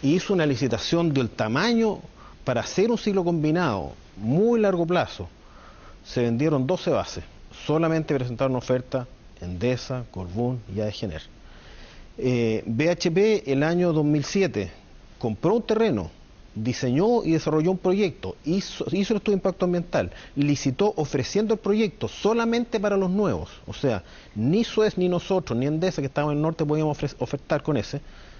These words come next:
lo ganamos nosotros. Nadie presentó oferta con el proyecto de, de Suez. Col-, eh, Codelco hizo lo mismo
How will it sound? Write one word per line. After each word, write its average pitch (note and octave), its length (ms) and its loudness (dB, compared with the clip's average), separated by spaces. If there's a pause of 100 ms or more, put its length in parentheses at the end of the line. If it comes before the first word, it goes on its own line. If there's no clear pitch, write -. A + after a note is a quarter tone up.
(1200)
lo A2+ 140 0
ganamos A#2 300 0
nosotros. - 340 -4
Nadie C3 400 0
presentó C#3 540 -4
oferta - 440 -4
con A#2+ 140 -2
el A#2 60 -2
proyecto A#2 580 -2
de, G#2+ 140 0
de G#2 160 -4
Suez. - 240 -8 (300)
Col-, D#3+ 360 2
eh, C#3 140 2
Codelco F#3+ 380 0
hizo E3+ 140 -2
lo E3 100 2
mismo C#3+ 480 0